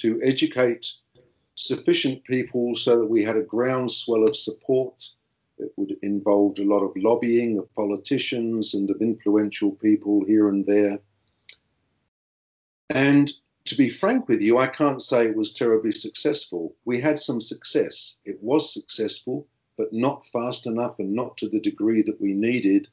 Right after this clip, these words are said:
And so we changed direction. And, um, we, we moved the focus to the U S. The focus was very much in Europe for a while. And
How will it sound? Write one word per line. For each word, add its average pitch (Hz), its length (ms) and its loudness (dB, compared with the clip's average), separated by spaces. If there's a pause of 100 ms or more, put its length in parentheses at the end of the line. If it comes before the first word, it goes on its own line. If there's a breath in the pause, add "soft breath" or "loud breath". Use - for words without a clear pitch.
(500)
And 110 180 2
so 139 260 4
we 127 220 0
changed 156 520 2
direction. 123 640 -2 (1040)
And, 107 480 -4
um, 110 560 0
we, 113 560 2 (1700)
we 113 180 -6
moved 143 400 6
the 117 80 0
focus 131 600 -2
to 107 120 -6
the 101 120 2
U 104 280 4
S. - 540 -4 (240)
The 104 140 4 (100)
focus 120 420 0
was 104 160 -2
very 113 240 4
much 110 300 -4
in 101 180 -6
Europe 110 400 2
for 104 120 -2
a 104 40 4
while. 120 460 -2
And 113 260 -2